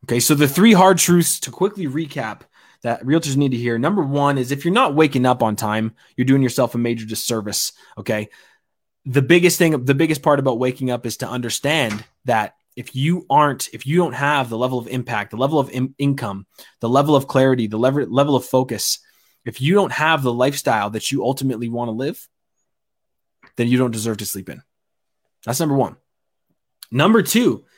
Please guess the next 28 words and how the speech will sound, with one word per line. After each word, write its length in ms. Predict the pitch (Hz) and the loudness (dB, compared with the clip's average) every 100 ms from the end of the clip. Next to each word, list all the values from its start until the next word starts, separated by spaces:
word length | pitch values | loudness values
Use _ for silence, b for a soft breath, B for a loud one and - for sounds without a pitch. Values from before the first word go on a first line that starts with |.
| _ | _
is 100 | 127 | -6
that 100 | 139 | -2
if 120 | 143 139 | -2 0
you 80 | |
don't 200 | 147 247 | 0 0
take 200 | 240 208 | -2 -4
care 220 | - 170 180 | 0 0 2
of 80 | |
yourself, 640 | 151 120 113 98 - - - _ _ _ _ 117 | 0 -2 -4 -4 -8 -16 -20 _ _ _ _ -6
your 160 | 120 | -2
health 240 | 110 147 143 | 0 0 0
and 100 | 131 | -2
fitness, 520 | 123 110 107 - - | -4 -4 -4 -6 -6
the 80 | 107 | -2
way 100 | 135 | 0
you 160 | 147 | 2
look, 420 | 123 113 - - - b b b - | 0 -2 -4 -14 -20 b b b -6
you 100 | 113 | -4
know, 560 | 107 104 101 98 - - 67 73 113 - | -2 -4 -6 -10 -16 -20 -20 -14 -12 -4
showing 540 | - - 156 160 131 | 0 4 6 6 6
up, 220 | 123 120 - b b - | 4 2 0 b b -4
looking 420 | 127 139 139 131 | -2 0 0 0
your 180 | 120 113 | 0 0
absolute 480 | 127 131 131 131 | 0 0 0 0
best, 300 | 107 113 - | 2 0 -2
feeling 340 | - 143 139 135 | -4 0 2 2
your 120 | 120 | 0
best, 420 | 110 98 - - | -2 -6 -8 -12